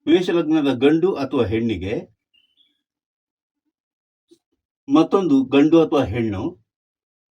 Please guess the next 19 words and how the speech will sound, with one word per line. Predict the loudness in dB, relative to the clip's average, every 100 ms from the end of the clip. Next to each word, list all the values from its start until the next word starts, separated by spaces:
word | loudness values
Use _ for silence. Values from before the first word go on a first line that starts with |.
| _ _ _ _ _ -2
ವೃಷಭ | 0 2 2
ಲಗ್ನ | 2 2 2
ಆದ್ರೆ | 2 2 -2
ಆಗಲ್ಲ, | -2 -4 -6 -4 -6 -8 _ _ _ _ _ _ -2
ಕನ್ಯಾ | 0 4 4
ಲಗ್ನ | 4 0 -6
ಆದ್ರೆ | -4 -4
ಆಗಲ್ಲ, | -4 -6 -6 -8 -12 _ _ _ -10
ವೃಶ್ಚಿಕ | -10 -8 -10 -2
ಲಗ್ನ | -2 -2 -2 -4
ಆದ್ರೂ | -2 -6
ಆಗಲ್ಲ, | -4 -6 -8 -8 -10 _ _ _ _ _ _ _ _
ಮತ್ತು | -4 -2 -2 -6 -6 -14 _ 2
ಮೀನ | 4 4 2
ಲಗ್ನ | -2 -4 -6
ಆದ್ರೂ | -6 -6 -8 -10 -12 _ _ -8
ಅವು | -6 -6 -10 _ _ _ _ _ -4
ಕೂಡಿ | -2 -2
ಬರೋದಿಲ್ಲ. | -6 -8 -10 -14